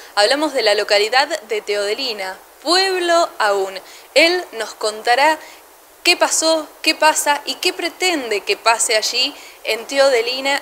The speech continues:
esta localidad del sur de la bota santafesina. En este caso agradecemos la labor de la periodista del Ver T V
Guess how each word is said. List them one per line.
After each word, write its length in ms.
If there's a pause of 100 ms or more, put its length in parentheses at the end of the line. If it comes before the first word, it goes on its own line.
esta 260
localidad 580 (120)
del 220
sur 320
de 140
la 140
bota 400
santafesina. 1000 (300)
En 100
este 200
caso 240
agradecemos 640
la 120
labor 380
de 80
la 140
periodista 480
del 180
Ver 220
T 180
V 200